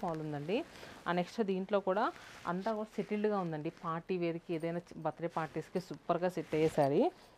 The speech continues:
చూసారు కదా, మనకి all over అంతా కూడా చక్కగా క్రీపర్స్‌తో వచ్చింది. And నెక్స్ట్ మీనా వీవింగ్ కూడా యాడ్ అయిందండి. మీనా వీవింగ్ కూడా మనకి పేస్టల్ కలర్స్ ఇచ్చారు. చూసారు కదా, మంచి ఐస్ బ్లూ కలర్ and నెక్స్ట్ లావెండర్ కలర్‌తో మనకి ఫ్లవర్స్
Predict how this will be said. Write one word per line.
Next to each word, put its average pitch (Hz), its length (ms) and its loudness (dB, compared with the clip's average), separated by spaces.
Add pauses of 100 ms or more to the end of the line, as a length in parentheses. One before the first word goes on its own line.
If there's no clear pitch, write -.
(360)
చూసారు 196 380 4
కదా, 196 100 4 (120)
మనకి 196 220 0 (140)
all 170 180 8
over 196 180 10
అంతా 175 160 4 (100)
కూడా 196 180 2 (460)
చక్కగా 175 260 2 (100)
క్రీపర్స్‌తో 175 540 0
వచ్చింది. 196 400 -2 (340)
And 180 160 -2
నెక్స్ట్ 175 220 -8 (140)
మీనా 196 220 -2 (100)
వీవింగ్ 190 300 -2
కూడా 180 160 -2
యాడ్ 147 160 -6
అయిందండి. 147 260 -4 (100)
మీనా 202 180 0 (100)
వీవింగ్ 214 300 0
కూడా 196 160 2
మనకి 185 260 -4
పేస్టల్ 170 320 0
కలర్స్ 175 240 -2 (100)
ఇచ్చారు. 151 340 -4 (520)
చూసారు 190 300 2
కదా, 196 100 2 (120)
మంచి 180 180 -2 (180)
ఐస్ 151 180 -2
బ్లూ 180 100 2 (100)
కలర్ 247 240 2 (220)
and 170 100 -2 (100)
నెక్స్ట్ - 260 -6 (540)
లావెండర్ 160 400 2
కలర్‌తో 156 340 0 (120)
మనకి 170 300 -4
ఫ్లవర్స్ 165 320 -2